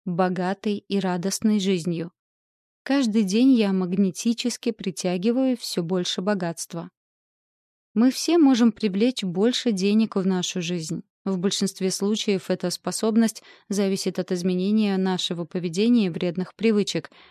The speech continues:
а при изучении нового поведения важно внедрять изменения шаг за шагом. Теперь вы знаете, как привлечь деньги в свою жизнь. Это больше, чем просто думать о деньгах. Привлечение денег зависит от нашего мышления.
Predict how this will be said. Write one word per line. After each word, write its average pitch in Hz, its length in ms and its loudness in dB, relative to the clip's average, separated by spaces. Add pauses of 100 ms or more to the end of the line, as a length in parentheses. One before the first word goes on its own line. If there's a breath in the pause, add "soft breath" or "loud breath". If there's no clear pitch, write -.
а 202 200 0
при 190 220 -2
изучении 185 480 0
нового 180 440 -2
поведения 180 720 -2 (260 soft breath)
важно 190 460 -2
внедрять 175 640 -4
изменения 190 680 0
шаг 175 400 -4
за 180 140 -4
шагом. 170 560 -6 (680)
Теперь 359 320 0
вы 233 100 2
знаете, 226 460 0
как 190 320 -8
привлечь 185 500 -2
деньги 208 480 2
в 233 80 -10
свою 190 320 -2
жизнь. 175 380 -2 (320 soft breath)
Это 196 260 -2
больше, 180 400 -2
чем 180 240 -2
просто 185 380 -4
думать 180 400 -2
о 185 40 -2
деньгах. 180 520 -2 (320 soft breath)
Привлечение 202 720 2
денег 202 420 2
зависит 190 480 -2
от 185 100 -4
нашего 185 400 -2
мышления. 202 640 0